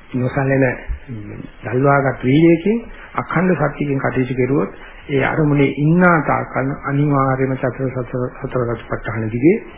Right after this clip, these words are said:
අපේ සතිය පිහිටීමයි වෙන්නේ. එතකොට මේ සම්මුති ධර්ම බෙදගෙන අපි ඒ පරමාර්ථ ධර්ම වලට පැමිණීමේ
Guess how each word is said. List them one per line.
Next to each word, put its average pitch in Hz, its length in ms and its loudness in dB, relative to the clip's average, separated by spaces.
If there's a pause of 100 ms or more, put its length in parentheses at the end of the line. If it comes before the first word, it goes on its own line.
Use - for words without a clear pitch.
අපේ 131 320 0
සතිය 123 320 0
පිහිටීමයි 120 580 -2
වෙන්නේ. 127 320 0
එතකොට 123 300 -4 (500)
මේ 139 220 2
සම්මුති 131 420 -2
ධර්ම 117 300 -4
බෙදගෙන 131 420 -2
අපි 131 240 0 (400)
ඒ 139 140 2
පරමාර්ථ 147 520 2
ධර්ම 131 260 0
වලට 113 200 -2
පැමිණීමේ 156 600 4